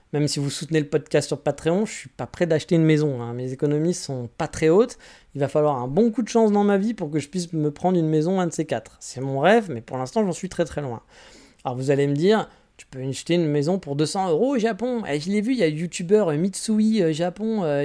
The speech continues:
ici Japon, euh, blabla Japon, qui a fait une vidéo là-dessus. Ah oui, hein, mais c'est dans un coin pourri, avec une maison pourrie, où il faut tout refaire. Si t'aimes un minimum le confort, les maisons modernes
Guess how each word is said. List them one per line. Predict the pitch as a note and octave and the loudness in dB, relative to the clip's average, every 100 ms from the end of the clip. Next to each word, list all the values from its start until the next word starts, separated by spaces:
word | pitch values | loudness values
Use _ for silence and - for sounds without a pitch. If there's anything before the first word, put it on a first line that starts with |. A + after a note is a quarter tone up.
| - | -2
ici | F#3+ - G#3+ | -4 -4 -4
Japon, | G3+ G3 F#3+ A3 A3 F3 | -2 -2 -2 -2 0 0
euh, | C#3+ C#3 - - | 0 -4 -10 -2
blabla | E3 F#3+ G3 | 2 4 2
Japon, | F3+ F3+ G#3+ B3+ | 4 0 0 0
qui | E3+ | 0
a | |
fait | F3 | 0
une | E3 | -2
vidéo | E3 E3 G3 | -2 0 2
là-dessus. | G3 F#3 G#3+ G3 - _ _ - | 2 0 -2 -4 -6 _ _ -10
Ah | B2 D3 | 0 4
oui, | F#3+ A3 | 6 6
hein, | F#3 F3+ - - | 6 2 -4 -12
mais | A#2+ B2+ | -8 -4
c'est | D3+ | -2
dans | D3 | 0
un | D3 | 0
coin | D3 D3 | 0 0
pourri, | C3+ D#3 G3+ A#3 G#3 | 0 0 2 4 2
avec | C3 C3 | 0 -2
une | D3+ | 0
maison | D3 D3 | 0 0
pourrie, | C#3+ D#3+ G3 A3 G#3+ | 0 2 4 4 2
où | D3+ | -4
il | B2 | -4
faut | C#3+ | -4
tout | D3 | -4
refaire. | - - G#3+ A3 - - _ - | -4 0 0 0 -4 -18 _ -16
Si | - | -6
t'aimes | D3 C3+ | 0 2
un | C#3 | 4
minimum | D3+ D#3 D#3+ | 6 6 6
le | D#3 | 6
confort, | D3+ D#3+ - G3 A3+ F3+ - _ | 4 0 2 4 4 2 -8 _
les | C#3+ | -4
maisons | C#3+ C#3+ | 0 2
modernes | D3 D3 E3+ A#3 A3 | 2 2 4 2 2